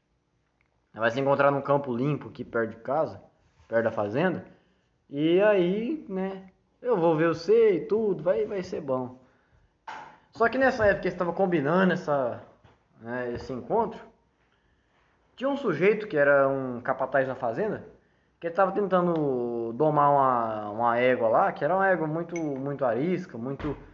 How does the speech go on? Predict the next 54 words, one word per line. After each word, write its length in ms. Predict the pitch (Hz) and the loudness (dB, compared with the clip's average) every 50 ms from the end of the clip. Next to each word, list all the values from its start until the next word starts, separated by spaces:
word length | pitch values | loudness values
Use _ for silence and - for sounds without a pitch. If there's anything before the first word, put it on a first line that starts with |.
| - - _ _ | -20 -20 _ _
difícil 540 | 117 135 143 - - 135 147 156 156 147 131 | -8 -8 -8 -6 -4 -2 -2 -2 -2 -4 -6
de, 200 | 127 127 127 123 | -6 -4 -4 -4
de, 160 | 120 120 120 117 | -4 -6 -6 -8
de, 720 | 117 117 117 117 113 110 107 104 98 98 98 95 95 90 90 98 | -8 -8 -8 -8 -8 -8 -8 -10 -10 -12 -14 -16 -18 -18 -18 -20
de 80 | 107 98 | -20 -20
criar 320 | - 117 117 117 110 107 | -16 -10 -6 -4 -2 -2
ela, 300 | 117 156 196 208 139 98 - - - _ _ _ _ _ - - | 0 -2 -2 -2 -4 -8 -14 -20 -20 _ _ _ _ _ -20 -10
e 80 | 180 202 | -6 -6
essa 200 | 202 202 - 202 | -4 -2 0 0
égua 140 | 208 208 202 | 0 0 -2
sumiu 640 | - - - 240 208 196 220 247 233 196 - - - - - - _ _ | -4 -6 -8 -6 -4 -2 0 0 -2 -2 -4 -10 -14 -18 -20 -20 _ _
no 120 | 131 135 131 | -14 -10 -8
rumo 180 | 139 156 156 | -6 -4 -4
daquela, 460 | 147 139 - 143 139 139 135 127 120 | -4 -4 -4 -4 -2 -2 -2 -2 -2
daquela 240 | 117 120 117 127 123 - | -4 -6 -6 -6 -6 -4
fazenda. 400 | - 117 104 104 101 101 101 - _ _ _ _ _ _ _ _ _ _ _ _ _ _ _ _ _ _ | -6 -8 -8 -8 -12 -16 -18 -20 _ _ _ _ _ _ _ _ _ _ _ _ _ _ _ _ _ _
E 60 | - 208 | -8 -6
o 60 | 208 | -2
cara, 240 | - 214 214 214 214 | 2 2 4 4 2
de 60 | 214 208 | 0 0
tão 140 | 226 247 247 | -2 -2 0
cansado 420 | 247 240 226 196 - 202 190 190 | 0 0 0 0 2 2 2 2
que 80 | - 185 | 2 -2
ele 100 | 160 147 | -2 -2
tava, 320 | - 180 208 214 180 160 | 0 2 2 2 2 0
ele 100 | 160 156 | -2 -2
viu 140 | 143 151 190 | -4 -4 -4
uma 160 | 220 233 220 190 | -2 -2 0 0
árvore, 500 | 151 143 165 190 180 139 110 107 104 98 - - _ _ _ _ _ _ _ _ _ _ _ _ _ _ _ _ _ _ _ _ _ _ _ _ _ _ _ | 0 0 2 2 0 0 -2 -6 -10 -12 -16 -20 _ _ _ _ _ _ _ _ _ _ _ _ _ _ _ _ _ _ _ _ _ _ _ _ _ _ _
que 80 | - | -8
ele, 100 | 156 156 165 | -8 -8 -8
que 200 | - - - 190 | -10 -10 -10 -8
ele 80 | 180 | -8
subiu 420 | 175 - - 226 226 190 202 247 254 | -8 -10 -10 -8 -6 -4 -2 0 0
na 80 | 240 226 | 2 2
árvore 260 | 208 214 214 202 190 | 4 4 2 2 0
assim, 460 | 185 - - 208 226 233 220 208 185 - | -4 -6 -8 -8 -6 -6 -8 -8 -10 -12
falou, 180 | - 190 190 | -10 -10 -8
"Vou, 340 | 190 208 208 202 190 180 165 170 | -4 -4 -4 -4 -4 -6 -8 -10
vou 80 | 190 196 | -12 -12
pensar 400 | - 226 214 196 180 185 185 170 | -10 -8 -6 -6 -6 -4 -4 -4
um 100 | 165 156 | -4 -4
pouco." 260 | 156 151 147 147 160 | -4 -4 -4 -4 -4
Ele 140 | 180 180 180 | -6 -8 -10
sentou 440 | - - 226 214 185 180 190 196 190 | -10 -6 -4 -4 -2 -2 -2 -2 -2
no, 140 | 185 180 170 | -2 -2 -4
nos 200 | 165 160 147 139 | -4 -6 -8 -4
galhos 220 | 123 135 139 147 156 | 0 0 0 2 0
da 80 | 151 | 0
árvore 180 | 151 170 180 175 | -2 -4 -6 -8
e 40 | - | -10
falou, 160 | 196 190 165 | -10 -8 -8
"Ah, 40 | 135 | -8
vou, 420 | 127 151 175 190 190 180 175 185 | -8 -8 -8 -6 -8 -8 -10 -12